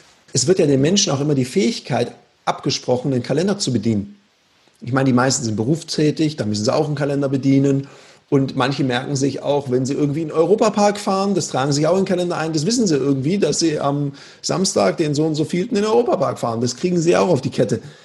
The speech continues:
Also ich finde auch immer, die Leute sind doch nicht doof. Also unsere Kunden können doch einen Kalender bedienen, das ist doch super. Und ich glaub, das ist halt dann, das ist meine Haltung. Also ich mag ja Menschen, ich traue denen auch ein bisschen was zu.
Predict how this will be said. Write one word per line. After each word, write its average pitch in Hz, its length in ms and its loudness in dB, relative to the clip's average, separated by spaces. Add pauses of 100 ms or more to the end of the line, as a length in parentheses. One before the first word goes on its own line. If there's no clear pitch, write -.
(160)
Also 127 180 0 (280)
ich - 140 -6
finde 185 220 -2
auch 139 140 -4
immer, - 160 -6 (180)
die 127 140 -8
Leute 135 200 2
sind 123 100 0
doch 107 60 2
nicht 101 220 -2
doof. 196 300 2
Also - 200 2
unsere 117 240 0
Kunden 190 260 -2
können 143 160 0
doch 127 80 0
einen 123 100 -4
Kalender 190 300 0
bedienen, 110 320 -2
das 107 100 -4
ist - 60 -8
doch 120 80 -4
super. 202 320 -4 (720)
Und 139 100 0
ich 139 80 0
glaub, 151 200 0 (160)
das 185 120 6
ist 208 160 2
halt 175 140 4
dann, 160 160 2 (160)
das 196 160 2
ist 156 100 2
meine 143 300 4
Haltung. 107 280 0
Also 127 140 0
ich 131 80 -2
mag 156 200 -2
ja 139 80 0
Menschen, 180 320 0
ich 151 100 -4
traue 156 180 -2
denen 147 120 0
auch 139 100 -4
ein 139 60 0
bisschen 135 180 0
was 131 160 -2
zu. 269 240 -2